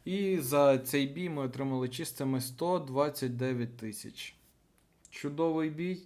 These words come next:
чотири хвилини двадцять секунд і море задоволення.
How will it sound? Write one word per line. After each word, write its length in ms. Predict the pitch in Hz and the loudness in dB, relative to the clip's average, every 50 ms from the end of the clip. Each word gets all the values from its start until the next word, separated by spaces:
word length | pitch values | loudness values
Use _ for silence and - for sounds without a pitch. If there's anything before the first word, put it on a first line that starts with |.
| - - | -16 -14
чотири 760 | - - 147 135 135 - 147 147 143 147 143 143 143 139 131 - - - _ _ _ | -8 -4 -4 -4 -2 -2 -2 0 0 0 2 2 0 0 -2 -6 -12 -20 _ _ _
хвилини 600 | - - - - 131 139 139 147 143 143 143 139 | -20 -16 -8 -4 -2 0 0 0 0 0 -2 -2
двадцять 480 | 139 135 139 143 139 139 - 139 127 - | -2 2 4 4 4 2 0 -6 -6 -6
секунд 460 | - 139 131 131 - 160 165 160 143 - - | -6 -8 -8 -6 -6 -6 -6 -6 -10 -10 -6
і 80 | 143 131 | -2 0
море 300 | 131 127 127 120 120 113 | 0 0 0 0 0 0
задоволення. 680 | 113 120 120 120 120 117 113 113 104 104 104 107 107 | 0 -2 -2 -2 -2 -2 -2 -4 -6 -6 -8 -8 -10